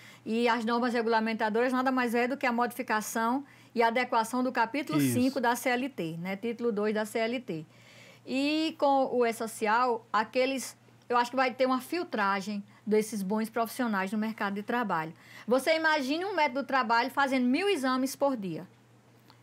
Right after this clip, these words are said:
Speaker 1: Então, isso aí
Speaker 2: Isso é impossível,
Speaker 1: é
Speaker 2: né?
Speaker 1: impossível,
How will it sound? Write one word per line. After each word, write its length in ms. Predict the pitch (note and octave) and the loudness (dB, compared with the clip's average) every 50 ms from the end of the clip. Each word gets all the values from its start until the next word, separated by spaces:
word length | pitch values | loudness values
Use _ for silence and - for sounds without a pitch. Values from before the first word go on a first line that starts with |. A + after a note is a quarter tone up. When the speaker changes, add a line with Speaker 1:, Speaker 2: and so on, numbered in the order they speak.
| - | -8
Speaker 1:
Então, 220 | F#3 F#3 G#3+ A3 A#3 | -2 0 2 2 4
isso 220 | B3+ B3 - C#4+ | 2 2 2 4
aí 200 | B3+ B3 B3 B3 | 4 4 4 4
Speaker 2:
Isso 160 | B3+ C4 C4+ | 2 2 2
é 40 | F#3+ | 2
impossível, 500 | A3 G#3 - D#4 C4+ - - - B2 A#2 | 0 0 -2 -6 -6 -4 -4 -2 0 2
Speaker 1:
é 80 | A3 A#3 | 2 2
Speaker 2:
né? 40 | B3 | 2
Speaker 1:
impossível, 720 | A#3+ G3+ E4 F4+ - C4+ C#4+ B3+ A#3+ A3 F#3 F#3 F3+ F3 | 2 2 2 0 0 0 0 0 0 0 0 -4 -6 -10